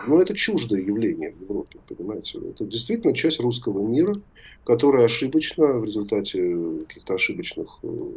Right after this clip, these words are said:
размышлений, э, пришла к выводу, что её все ждут в Европе, потому что Европа без границ, что у Европы нет рубежей, это такая открытая цивилизация. Это не так, это не открытая цивилизация,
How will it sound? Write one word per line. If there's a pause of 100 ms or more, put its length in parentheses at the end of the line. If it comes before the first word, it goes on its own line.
(140)
размышлений, (500)
э,
пришла
к
выводу,
что
её
все
ждут
в
Европе,
потому
что
Европа
без
границ,
что
у
Европы
нет
рубежей,
это
такая
открытая
цивилизация. (260)
Это
не
так, (140)
это
не
открытая
цивилизация,